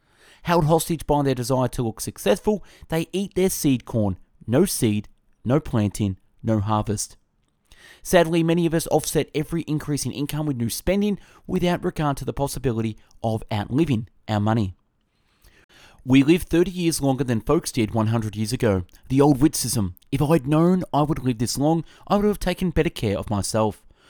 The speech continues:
For our purposes, could have been, "If I had known I would have lived this long,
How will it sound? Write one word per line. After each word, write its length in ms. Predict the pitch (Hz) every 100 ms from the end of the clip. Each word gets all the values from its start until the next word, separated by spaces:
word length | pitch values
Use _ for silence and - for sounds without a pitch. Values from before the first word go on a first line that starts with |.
| - _
For 160 | -
our 60 | 170
purposes, 540 | - 170 165 165 165
could 160 | - 151
have 60 | 147
been, 220 | 147 147
"If 100 | 127
I 200 | 139 131
had 160 | 123 104
known 480 | 104 120 151 175 -
I 60 | 113
would 160 | 107
have 80 | 98
lived 180 | 117 110
this 180 | 190 165
long, 280 | 127 104